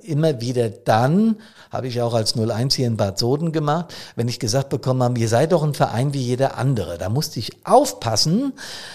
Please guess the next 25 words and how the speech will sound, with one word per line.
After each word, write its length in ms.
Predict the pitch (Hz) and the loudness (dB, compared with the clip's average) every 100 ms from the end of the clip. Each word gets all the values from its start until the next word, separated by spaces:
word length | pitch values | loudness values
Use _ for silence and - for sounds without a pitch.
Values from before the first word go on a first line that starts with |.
| - | -4
dass 240 | 123 - | 0 0
meine 280 | 127 113 113 | 2 2 2
innere 460 | 127 180 220 190 156 | 0 0 2 2 2
Motivation 1000 | 135 135 139 113 107 - 135 202 240 247 | 0 0 0 2 2 2 2 2 -2 -6
nicht 300 | 180 202 - | 0 0 2
den 160 | 196 185 | 2 2
Bach 280 | 165 175 | 0 0
runtergegangen 720 | 190 190 190 175 185 180 180 190 | 0 0 -2 -2 0 2 2 0
ist 180 | 180 | 0
und 100 | 156 | -2
vor 140 | - 156 | 0 4
allen 180 | 254 247 | 6 6
Dingen 180 | 139 | 4
musste 220 | 113 113 139 | 4 0 -2
ich 140 | 107 | -2
aufpassen, 520 | 113 135 - 135 151 143 - - - | -2 -2 -2 0 -2 -4 -14 -20 -6
dass 180 | 120 120 | 0 2
ich 180 | 135 156 | 2 2
nicht, 280 | 147 143 - | 0 0 -4
ja, 340 | 131 117 131 | -2 2 2
zurückgebellt 680 | - 127 143 - 90 92 - | 2 0 0 0 0 -4 -2
habe 180 | 95 104 | -2 -2
und 60 | |
aggressiv 640 | 107 - 107 - 143 131 - | -4 -4 -4 -2 -2 -4 -6
werde. 340 | 87 87 104 | -10 -10 -14